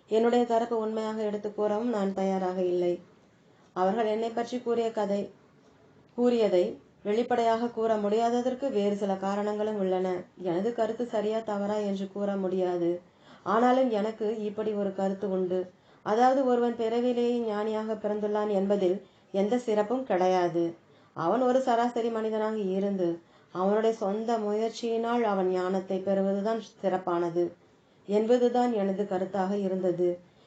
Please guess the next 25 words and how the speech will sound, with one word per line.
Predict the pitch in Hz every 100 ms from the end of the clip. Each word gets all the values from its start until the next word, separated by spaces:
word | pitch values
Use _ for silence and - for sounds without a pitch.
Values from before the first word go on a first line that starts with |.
| -
இன்னும் | 247 285 285
ஒரு | 254 254
காரணமும் | 240 233 226 220 220
உண்டு. | 214 208 202 202 - - - -
இது | 208 208
சம்பந்தமான | 208 202 226 226 226 226
ஒரு | 214 202
வேடிக்கை | 196 208 214 208
கதையை | 202 196 190
கூறுவார்கள். | 190 208 208 202 190 190 185
ஒருவனை | 190 190 190 190 233
மரத்தோடு | 185 185 190 196 196
சேர்த்து | 190 185 190
கட்டி | 185 185
வைத்தார்கள். | 196 190 190 185 180 180 190 - - - - -
அவன் | 196 214
தன்னை | 208 202 202
கட்டி | 202 190 220
வைத்திருந்தவர்கள் | 208 208 208 202 202 196 202
மீதெல்லாம் | 202 214 208 208 214
சாபம் | 214 208 202 202 214
கொடுத்து | 208 202 202 208
கொண்டிருந்தான். | 208 202 202 196 190 190 190 190 - - - -
"நான் | 220 220
இறை | 220 214 226